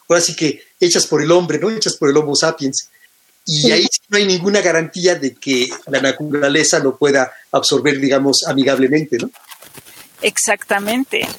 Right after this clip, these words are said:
Speaker 3: Entonces,
Speaker 2: Y en
Speaker 3: bueno.
Speaker 2: esta rela-, perdón.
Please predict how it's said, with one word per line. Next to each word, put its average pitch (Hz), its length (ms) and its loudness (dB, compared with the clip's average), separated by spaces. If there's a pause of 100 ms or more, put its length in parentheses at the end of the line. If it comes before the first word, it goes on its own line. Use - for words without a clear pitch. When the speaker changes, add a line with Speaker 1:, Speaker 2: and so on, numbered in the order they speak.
(140)
Speaker 3:
Entonces, 262 480 0
Speaker 2:
Y 277 40 2
en 294 60 2
Speaker 3:
bueno. 370 160 4
Speaker 2:
esta 415 120 2
rela-, - 680 -2 (400)
perdón. 202 360 2